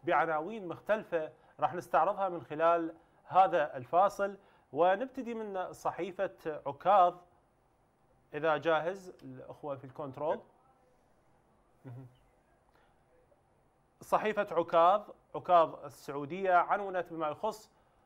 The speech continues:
موضوع طوفان الأقصى بأنه هذا الهجوم هجوم مباغت، آه، يشعل الحرب.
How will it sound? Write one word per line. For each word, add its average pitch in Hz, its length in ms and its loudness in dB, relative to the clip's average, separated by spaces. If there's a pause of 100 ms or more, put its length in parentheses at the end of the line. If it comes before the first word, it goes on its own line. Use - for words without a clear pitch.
(140)
موضوع 170 400 4
طوفان 165 480 0
الأقصى 202 680 0 (520)
بأنه 180 720 0
هذا 165 540 4
الهجوم 156 580 -6 (120)
هجوم 156 320 -2
مباغت، 202 720 2 (420)
آه، 143 160 2
يشعل 180 560 -2
الحرب. 143 500 2